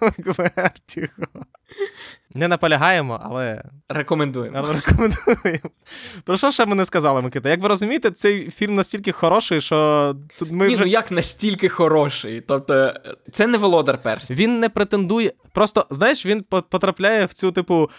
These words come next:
Speaker 1: акуратну нішу, коли він не претендує на щось більше, щоб ми казали, «Цей фільм хороший», але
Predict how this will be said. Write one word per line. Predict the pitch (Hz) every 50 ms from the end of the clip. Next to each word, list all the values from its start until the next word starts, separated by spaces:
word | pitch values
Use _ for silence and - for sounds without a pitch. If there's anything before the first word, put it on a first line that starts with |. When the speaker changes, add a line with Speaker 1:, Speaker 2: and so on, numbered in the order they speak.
| - 160 - -
Speaker 1:
акуратну | 156 - - 185 185 185 202 214 - - 185 180
нішу, | 175 170 175 208 269 311 - - 190 165
коли | 160 - 185 180 202 208
він | 170 196 196 202
не | 202 202
претендує | - - 196 185 - 190 185 165 185 202 190 185 165
на | 160 165
щось | - 196 180 156 143
більше, | 120 117 120 160 185 190 185 165 151 - - 127
щоб | - - 160 143 147
ми | 180 175
казали, | - 170 147 156 160 151 143 127
«Цей | - 156 143
фільм | 135 - 160 143 143
хороший», | - - 135 139 185 226 - - 160 139 -
але | - 147 139 143 156 175 170 127 117 107 107